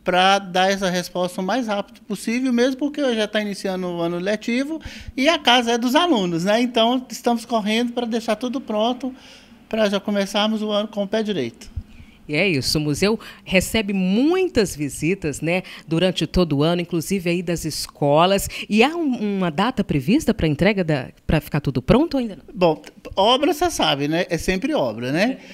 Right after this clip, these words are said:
Speaker 1: Então, a gente tá vendo aí o mais rápido possível. A ideia é o mais rápido possível, porque a gente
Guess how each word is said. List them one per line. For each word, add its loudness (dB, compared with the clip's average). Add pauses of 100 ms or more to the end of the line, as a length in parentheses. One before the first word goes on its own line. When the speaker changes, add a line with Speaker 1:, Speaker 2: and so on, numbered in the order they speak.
(220)
Speaker 1:
Então, 4
a 2
gente 0
tá 0
vendo -2
aí 2 (260)
o -2
mais 4
rápido -2
possível. 0
A 2
ideia 4
é 4
o 2
mais 0
rápido -4
possível, -8
porque -16
a -8
gente -8